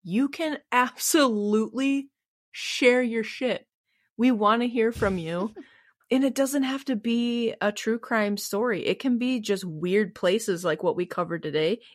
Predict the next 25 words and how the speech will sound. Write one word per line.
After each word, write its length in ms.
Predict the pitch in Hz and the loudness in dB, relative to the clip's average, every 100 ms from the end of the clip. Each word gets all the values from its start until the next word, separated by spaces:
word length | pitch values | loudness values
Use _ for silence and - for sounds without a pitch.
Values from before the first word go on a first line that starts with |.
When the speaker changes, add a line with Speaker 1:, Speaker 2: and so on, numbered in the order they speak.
| - | -2
Speaker 1:
It 140 | 277 | 0
can 180 | 294 247 | 2 0
be 460 | 233 226 220 214 - _ _ - | 0 0 0 0 -4 _ _ -8
a 60 | 165 | -6
haunting. 800 | 156 165 180 196 220 214 214 - | -4 -4 -2 -2 -2 -2 -2 -6
It 60 | 277 | -6
could 120 | 302 | -2
be 140 | 294 | 0
whatever 400 | 285 269 - 269 | 0 0 -2 -2
you 160 | 285 277 | -2 -4
want. 320 | 240 240 226 - | -4 -4 -4 -4
As 200 | 214 233 | -6 -4
long 340 | 240 247 247 | -4 -2 -2
as 120 | 247 | -4
it's 180 | 233 - | -8 -8
macabre, 580 | 226 - 214 202 202 214 _ _ _ _ _ | -10 -4 -2 0 -2 -6 _ _ _ _ _
it's 400 | 214 214 208 - - _ _ _ _ _ _ | 4 4 4 -10 -14 _ _ _ _ _ _
welcome. 640 | 170 165 165 139 - 82 - | -8 -2 -2 -2 -6 -10 -12
Speaker 2:
It's 140 | - | -12
fair 200 | - 226 196 | -6 -6 -6
game. 340 | 190 175 185 _ _ _ _ - | -10 -12 -16 _ _ _ _ 0
Speaker 1:
It 160 | 202 | 2
is 180 | 175 170 | 4 2
fair 200 | - 160 | -2 -4
game. 320 | 135 123 156 | -4 -8 -10